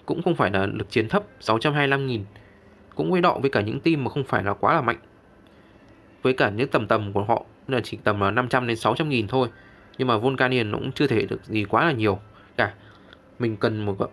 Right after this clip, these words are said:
một con theo kiểu mà nó có cái, cái đột phá nào hơn nữa cơ. Thì phải chờ xem mấy ngày tới, xem là nhà phát hành nó sẽ chỉnh sửa lại skill không. Giống như Zeraora ngày trước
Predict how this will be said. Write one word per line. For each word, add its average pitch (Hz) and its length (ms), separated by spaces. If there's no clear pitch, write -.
một 110 220
con 131 220
theo 127 80
kiểu 104 180
mà 98 260
nó 123 180
có 143 100
cái, 151 120
cái 127 100
đột 135 160
phá 107 200
nào 143 140
hơn 156 200
nữa 143 100
cơ. 160 160
Thì 113 100
phải 107 120
chờ 110 240
xem 131 200
mấy 123 100
ngày 127 200
tới, 113 260
xem 131 180
là 113 120
nhà 104 160
phát 135 120
hành 110 220
nó 107 100
sẽ 104 160
chỉnh 107 180
sửa 110 160
lại - 120
skill 131 380
không. 131 200
Giống 113 140
như 135 120
Zeraora 127 440
ngày 101 120
trước 160 200